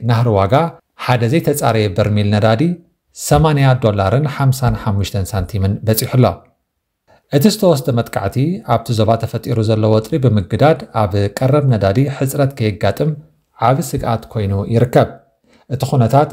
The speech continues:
ናብቲ ኣፍ ደገ ወሽመጥ ዓረብ ዝኾነ መጻበቦ ሆርሙዝ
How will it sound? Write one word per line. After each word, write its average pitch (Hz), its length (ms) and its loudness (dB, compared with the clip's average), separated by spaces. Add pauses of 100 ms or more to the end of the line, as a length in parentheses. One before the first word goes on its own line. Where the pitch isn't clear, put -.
ናብቲ 120 340 -2
ኣፍ 110 160 -2
ደገ 107 280 -4
ወሽመጥ 104 440 -2
ዓረብ 110 380 0
ዝኾነ 110 420 -2
መጻበቦ 107 440 -2 (340)
ሆርሙዝ 151 460 2